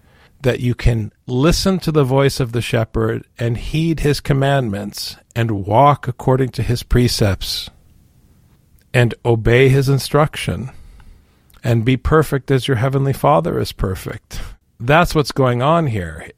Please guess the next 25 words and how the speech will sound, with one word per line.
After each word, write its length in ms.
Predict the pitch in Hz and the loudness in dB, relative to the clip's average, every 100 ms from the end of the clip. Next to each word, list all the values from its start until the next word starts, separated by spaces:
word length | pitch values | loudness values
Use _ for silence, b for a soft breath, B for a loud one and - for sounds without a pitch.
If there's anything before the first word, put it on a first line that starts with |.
| - | -14
Jesus 580 | 117 135 165 147 160 - | -4 2 2 4 0 0
is 300 | 139 120 - - | 0 -2 -4 -12
saying, 340 | - 120 120 | -6 -4 0
"Look, 180 | 160 - | -2 0
I 320 | 135 147 147 147 _ _ | 0 2 0 -6 _ _
gave 220 | 131 143 | -2 0
you 100 | 143 | 0
everything 440 | 135 147 165 160 156 | 0 0 0 -2 -2
I 100 | 151 | -2
could 180 | 147 127 | -4 -4
give 200 | 151 139 | -4 -2
you. 120 | 113 | -2
I 140 | 117 | 0
have 240 | 127 147 107 | 0 -2 -4
laid 340 | 101 123 160 | -2 2 2
it 100 | 160 | 4
out 200 | 156 156 | 4 2
for 260 | - 120 110 | 0 -4 -2
you. 300 | 101 110 117 _ _ _ b b b b b b | -2 -6 -8 _ _ _ b b b b b b
Now 320 | 120 139 156 | -2 4 4
I 120 | 151 | 6
have 200 | 147 143 | 4 0
to 100 | - | -4
go 200 | 123 131 | -2 -2
do 460 | 120 123 123 123 | 0 0 2 0